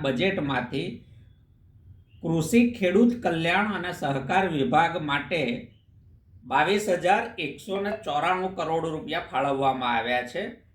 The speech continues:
આ ગુજરાતના ચોપન લાખ કરતાં વધારે ખેડૂતો માટે ફાળવાયેલી રકમ છે.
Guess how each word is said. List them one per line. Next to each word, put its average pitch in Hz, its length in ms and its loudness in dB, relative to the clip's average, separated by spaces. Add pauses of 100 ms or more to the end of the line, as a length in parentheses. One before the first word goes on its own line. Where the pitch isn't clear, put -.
(160)
આ 156 100 -4
ગુજરાતના 160 540 -4
ચોપન 190 440 -6
લાખ 165 400 0
કરતાં 170 320 -4
વધારે 143 380 0
ખેડૂતો 147 540 -4
માટે 147 240 -2
ફાળવાયેલી 131 680 -2
રકમ 107 440 -8
છે. - 200 -18